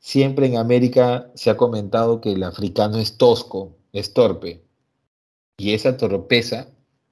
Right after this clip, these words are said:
en un partido Camerún-Brasil, puede haber un patadón a Neymar que me lo saca del mundial.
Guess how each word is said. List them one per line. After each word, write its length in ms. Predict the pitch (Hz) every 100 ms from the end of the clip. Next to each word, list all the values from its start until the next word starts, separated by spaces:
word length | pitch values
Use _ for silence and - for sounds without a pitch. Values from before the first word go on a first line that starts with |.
| _ _ _ _ _ _ _ _ _ -
en 300 | 101 92 107
un 160 | 123
partido 460 | 135 120 139 143 127
Camerún-Brasil, 1000 | 104 101 101 117 120 120 113 110 110 - _ _ _ _ _ _ _ _
puede 220 | - 120 120
haber 160 | 123
un 140 | 131 127
patadón 500 | 127 110 104 117 120
a 40 |
Neymar 600 | 117 107 101 101 147 202 _
que 140 | - 92
me 100 | 87
lo 100 | 87
saca 260 | 113 113
del 100 | 123
mundial. 460 | 101 98 110 92 -